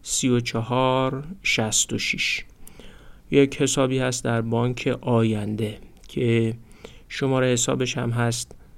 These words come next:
صفر سی بیست و هشت، نوزده، صد و شش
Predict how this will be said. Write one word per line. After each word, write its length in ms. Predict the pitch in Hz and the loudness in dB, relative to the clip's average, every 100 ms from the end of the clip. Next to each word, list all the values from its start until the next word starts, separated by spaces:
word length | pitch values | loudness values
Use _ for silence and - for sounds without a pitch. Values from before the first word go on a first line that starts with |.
| - | -4
صفر 640 | - 131 127 131 - - - - | 0 2 2 0 -8 -16 -18 -12
سی 680 | - - - 143 143 143 139 | -2 4 6 8 8 6 4
بیست 320 | 131 123 - | 4 2 2
و 60 | 120 | 0
هشت، 640 | 120 131 135 - - - - - - - | 2 2 4 2 0 -2 -16 -20 -20 -4
نوزده، 760 | 139 123 131 117 113 127 131 131 - - - | 2 4 4 2 4 4 4 2 -4 -14 -18
صد 460 | - - - 131 120 | -6 0 4 4 4
و 80 | 117 | 2
شش 680 | - - 170 170 - - | 2 2 2 2 2 0